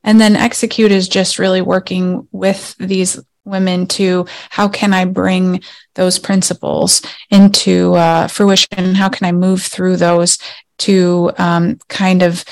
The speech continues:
feel like these areas of my life are a little more under control so that I'm open to seeing, okay, now that I feel like I have a little bit more control over my mind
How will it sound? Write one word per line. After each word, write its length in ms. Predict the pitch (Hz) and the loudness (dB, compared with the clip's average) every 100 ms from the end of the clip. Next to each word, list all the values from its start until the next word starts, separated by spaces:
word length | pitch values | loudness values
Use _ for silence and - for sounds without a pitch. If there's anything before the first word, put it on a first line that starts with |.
| - - _ | -20 -20 _
feel 260 | - 220 | 2 4
like 180 | 190 185 | 4 2
these 220 | 202 190 | 2 0
areas 420 | - 190 180 180 180 | 0 0 2 0 0
of 60 | |
my 200 | 175 170 | -2 -2
life 300 | 175 175 - | -2 -2 -2
are 60 | - | -2
a 100 | - | 0
little 240 | - 185 | 2 2
more 260 | 180 175 175 | 2 0 0
under 240 | 180 180 | 0 0
control 420 | 175 180 - 220 | -2 -4 0 0
so 220 | 202 196 190 | 0 0 0
that 180 | 175 | 0
I'm 300 | - 180 185 | -2 -4 -4
open 460 | - 185 - 185 180 | -4 -6 -4 -4 -2
to 220 | - 190 | -4 -4
seeing, 540 | 180 - 196 180 180 - | -4 -2 -2 -2 -4 -4
okay, 380 | 233 214 180 175 - - - - _ - | -2 0 0 -4 -14 -18 -20 -20 _ -8
now 200 | 208 208 | -2 0
that 120 | 208 208 | 2 2
I 120 | 196 | 0
feel 240 | - 202 | 0 2
like 240 | 190 185 185 | 2 0 -2
I 140 | 185 | -4
have 220 | 185 180 | -2 -2
a 80 | 180 | -2
little 200 | 180 180 | -2 -2
bit 180 | 185 180 | -2 -2
more 220 | 180 175 | -2 -4
control 640 | - 180 - 190 180 180 - | -4 -6 -2 0 2 2 2
over 640 | 190 185 180 180 175 170 | 0 0 0 0 0 -2
my 140 | 175 170 | -4 -2
mind 800 | 190 214 196 196 202 196 190 | 0 2 2 0 2 0 -2